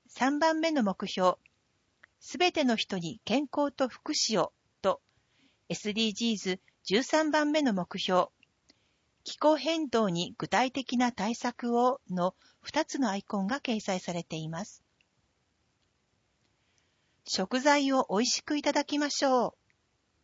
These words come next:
年末年始のこの時期には、季節の美味しいご飯を食べる機会がたくさんあると思います。フードロスのないよう大切にいただきましょう。エスディージーズ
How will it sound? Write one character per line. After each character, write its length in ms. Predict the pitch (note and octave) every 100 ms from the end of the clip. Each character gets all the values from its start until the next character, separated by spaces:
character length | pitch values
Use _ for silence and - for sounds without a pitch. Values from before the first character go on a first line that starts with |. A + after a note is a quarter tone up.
| _ _ _ _ _ _ _ _ _ _
年 220 | F3 A#3 E4 D#4+
末 140 | - D#4
年 240 | D4+ E4
始 160 | - G#3+
の 140 | D#3+
こ 140 | - F#3
の 120 | G#3
時 160 | B3+
期 140 | - G3+
に 120 | E3
は、 220 | D#3+ E3+ - - _ _
季 80 | -
節 300 | - D#4+ A#3+
の 180 | E3+ -
美 60 |
味 80 | A3
し 220 | - - D4
い 20 |
ご 140 | E4
飯 240 | D#4+ D#4+ A3
を 60 | -
食 100 | E3+
べ 120 | A#3+
る 80 | G#3
機 160 | -
会 220 | - F3
が 180 | E3+ E3 - - -
た 100 | E3+
く 100 | -
さ 200 | C4+ B3
ん 120 | A3+
あ 60 |
る 100 | D4+
と 160 | D#4+ A#3
思 160 | F#3 F3
い 120 | D3+
ま 100 | D#3+
す。 220 | - - _ _ _ _ _ _ _ _ _ _ _
フ 220 | A#3+ C#4
ー 20 |
ド 140 | C4
ロ 100 | C4+
ス 160 | C#4+ A#3
の 100 | F#3
な 140 | D#3+
い 140 | B3+ B3
よ 240 | G3 -
う 20 | _
大 200 | G3 B3
切 280 | - D4+ D4+
に 160 | D4
い 40 | A#3
た 120 | C#4
だ 100 | C4+
き 140 | C4+
ま 80 | C4
し 180 | - C4
ょ 140 | A#3
う。 920 | D#3+ _ _ _ _ _ _ _ _ - _ - - _ _ _ - -
エ 80 | -
ス 160 | - C4
デ 80 | C#4
ィ 100 | C4+
ー 40 |
ジ 120 | B3
ー 100 | C4+
ズ 240 | A#3 G#3+